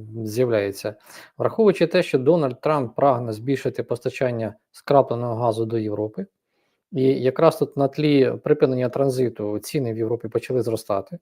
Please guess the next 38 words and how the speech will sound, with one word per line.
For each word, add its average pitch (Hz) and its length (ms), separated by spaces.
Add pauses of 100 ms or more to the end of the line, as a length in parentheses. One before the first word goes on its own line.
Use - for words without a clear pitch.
(480)
низка 156 300
танкерів 185 420
були 131 200
перенаправлені 120 640
до 139 120
Європи 214 320
безпосередньо. 110 640
Там 120 180
на 131 80
кожній 143 360
партії, 170 560
те, 143 220
що 139 200
я 131 160
читав 123 340
повідомлення 123 480
в 113 40
пресі, 220 340
там 117 160
плюс 196 240
п'ять 180 360
з - 140
копійками 135 560
мільйонів 127 440
доларів 113 420 (400)
на 120 100
кожній 117 300
партії. 110 440 (680)
Ну, 170 220
а 139 80
тут 285 220
тепер 202 240
виходить 175 380
так, 202 200
що 160 300
заявою 160 640
нашою 151 500
ми 139 280